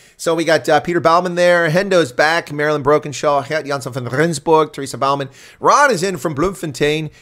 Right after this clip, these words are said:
John Jarvis is back. Leuven Janssen van Rensburg, Mister Punisher. Cow mask. That's right, folks. I'm not making it up. <laughs> They want cows to wear masks. <laughs>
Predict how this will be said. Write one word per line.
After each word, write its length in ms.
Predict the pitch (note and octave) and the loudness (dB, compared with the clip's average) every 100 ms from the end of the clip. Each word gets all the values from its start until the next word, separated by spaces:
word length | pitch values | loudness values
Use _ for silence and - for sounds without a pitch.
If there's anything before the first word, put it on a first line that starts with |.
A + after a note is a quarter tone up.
| - | 0
John 280 | C#3 C3+ | 2 2
Jarvis 400 | C3 D3 D#3+ D3 | 4 4 2 -2
is 100 | D3 | -8
back. 340 | A#2+ C#3+ C#3+ C#3+ | 0 2 2 0
Leuven 280 | C#3 C#3+ C#3 | -2 -2 -4
Janssen 240 | C3+ B2 | -6 -8
van 120 | A#2+ | -6
Rensburg, 600 | B2+ D3 C#3 D3 C#3+ C#3 | -4 -4 -2 2 2 2
Mister 220 | A#2 A2+ G#2+ | -4 -14 -8
Punisher. 580 | - D3+ C#3 C#3+ C#3 - - - - | -2 -2 -2 -4 -6 -8 -20 -18 -8
Cow 320 | - E4 D4 | 0 2 4
mask. 360 | G#3 E3 C3+ G3 | 2 -2 -4 -4
That's 220 | G#3+ A3 | -4 -2
right, 200 | A3+ A3+ | -2 0
folks. 220 | A3 G#3 | 0 0
I'm 100 | F3+ | 0
not 160 | G#3 G#3 | 0 0
making 260 | G3+ G3 | -4 -2
it 80 | F#3+ | 0
up. 140 | E3 | 2
<laughs> 40 | F#3 | 0
They 100 | F#3+ | -2
want 280 | B3+ - - | -2 -2 -8
cows 340 | - B3+ C4+ C4 | -2 2 2 2
to 80 | A3 | 0
wear 180 | A3 | 2
masks. 480 | G#3+ A3+ A3 - - | 2 2 0 -4 -12
<laughs> 40 | - | -16